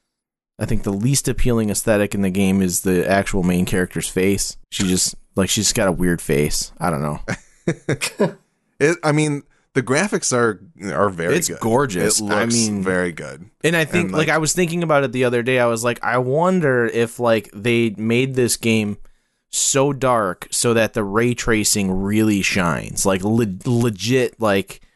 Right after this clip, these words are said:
Speaker 1: no pun intended, that shit shines. Like, you can see
Speaker 2: <laughs>
Speaker 1: the light of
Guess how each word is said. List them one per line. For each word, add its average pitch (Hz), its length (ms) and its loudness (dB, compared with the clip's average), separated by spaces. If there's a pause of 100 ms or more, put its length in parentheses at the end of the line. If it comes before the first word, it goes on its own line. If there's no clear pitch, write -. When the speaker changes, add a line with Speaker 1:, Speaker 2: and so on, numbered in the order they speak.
(440)
Speaker 1:
no 123 200 0
pun 127 280 0
intended, 95 580 0
that 101 240 0
shit - 340 0
shines. - 760 -2
Like, 110 280 0
you 120 180 0
can 113 200 -2
see 143 560 0 (220)
Speaker 2:
<laughs> - 220 -20
Speaker 1:
the 120 120 0
light 135 460 0
of 120 180 0